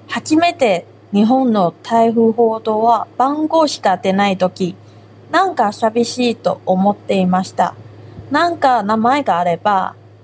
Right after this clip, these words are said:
女の台風と男の台風とか、動物とか、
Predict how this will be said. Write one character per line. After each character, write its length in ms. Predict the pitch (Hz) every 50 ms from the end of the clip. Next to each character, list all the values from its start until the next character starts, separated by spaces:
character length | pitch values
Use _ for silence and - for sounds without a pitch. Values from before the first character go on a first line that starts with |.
| - - - - - - -
女 380 | - 233 240 254 262 277 277 269
の 160 | 233 196 180
台 320 | - - 233 220 220 220 220
風 240 | 220 226 226 208
と 360 | 190 - 233 240 214 185 - - - - - -
男 400 | 208 202 - 214 208 - 233 208
の 140 | 185 170
台 280 | 165 - 185 180 180 180
風 200 | 185 - 190 180
と 120 | - 175
か、 280 | - - 254 262 220 - - - - - - - - - - - - -
動 260 | - 233 240 254 247 240
物 280 | 254 254 - - 262
と 140 | 247 - 185
か、 300 | - - 226 208 - -